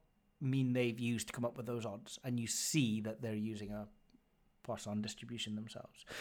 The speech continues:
So we've got three things here. We've got, um, odds compilers telling us that they do. We've got the bookmakers' odds look like they do, and historical data on a, on the largest sample size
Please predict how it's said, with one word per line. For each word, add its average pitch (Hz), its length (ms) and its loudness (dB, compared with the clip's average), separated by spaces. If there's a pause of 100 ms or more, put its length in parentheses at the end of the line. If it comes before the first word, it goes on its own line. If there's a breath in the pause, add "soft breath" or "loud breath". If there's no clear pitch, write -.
So - 120 10
we've 190 80 10
got 208 120 8
three 233 240 6
things 123 300 2
here. 110 120 0
We've 117 120 -2
got, - 220 4 (100)
um, 127 360 4
odds 165 200 10
compilers 147 420 4
telling 170 300 10
us 160 100 2
that 156 140 -2
they 151 100 0
do. 165 260 -2 (400 loud breath)
We've 123 80 4
got 165 140 10
the 165 60 2
bookmakers' 170 580 6
odds 143 220 8
look 160 340 8
like 175 280 6
they 160 160 6
do, 165 340 4 (240 loud breath)
and 190 120 10
historical 208 680 10
data 135 520 2 (340)
on 135 100 4
a, 135 240 4
on 139 140 8
the 139 80 8
largest 156 600 12
sample 135 380 8
size 135 320 4